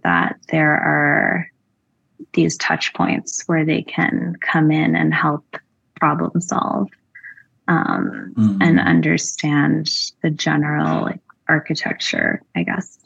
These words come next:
Speaker 1: of the system and provide feedback. And then, you know, if you want this, if the student wants, they can go and, um, I guess, do a deeper dive and, and be more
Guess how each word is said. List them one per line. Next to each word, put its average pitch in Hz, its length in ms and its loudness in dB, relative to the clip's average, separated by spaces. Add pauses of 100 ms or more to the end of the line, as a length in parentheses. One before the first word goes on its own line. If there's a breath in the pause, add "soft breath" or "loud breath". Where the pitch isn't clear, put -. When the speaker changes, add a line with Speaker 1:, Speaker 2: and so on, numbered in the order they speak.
Speaker 1:
of 170 160 0
the 185 160 0
system 247 800 2 (120)
and 165 320 2
provide 151 420 -2 (120)
feedback. 185 560 2
And 160 220 2
then, 151 380 0 (640 loud breath)
you 170 120 4
know, - 160 2 (100)
if - 140 -10
you 151 120 4
want 151 280 0 (460)
this, - 300 -4
if 160 140 0
the 156 100 2
student 156 400 2
wants, 190 400 4
they 151 160 0
can 156 380 2 (640 loud breath)
go 113 460 2
and, 90 500 2 (120)
um, 160 680 0 (1120)
I 170 100 -2
guess, - 360 -6
do - 200 2
a 147 60 4
deeper 151 400 0
dive 143 500 0
and, - 440 0
and 80 240 0
be 156 160 0
more 78 480 0